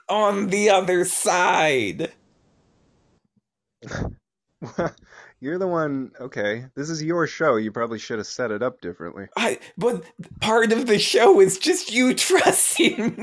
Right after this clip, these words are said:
Speaker 1: me.
Speaker 2: Turn it around.
Speaker 1: It's a,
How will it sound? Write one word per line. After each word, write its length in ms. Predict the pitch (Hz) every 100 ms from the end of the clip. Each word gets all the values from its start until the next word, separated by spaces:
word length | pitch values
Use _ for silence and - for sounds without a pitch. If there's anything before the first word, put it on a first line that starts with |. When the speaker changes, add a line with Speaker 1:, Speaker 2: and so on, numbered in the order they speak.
| 339
Speaker 1:
me. 640 | - 339 - - - 220 _ _ _ _ _ _ _ _
Speaker 2:
Turn 320 | 139 165 180
it 120 | 180
around. 880 | 180 175 175 175 175 170 151 101 - 415 508 453 508 494 523 508 539 _ _ _ _ _ _ _ _ _ _ _ _ _ _ -
Speaker 1:
It's 440 | 427 381 247 254
a, 580 | 254 247 - 226 240 226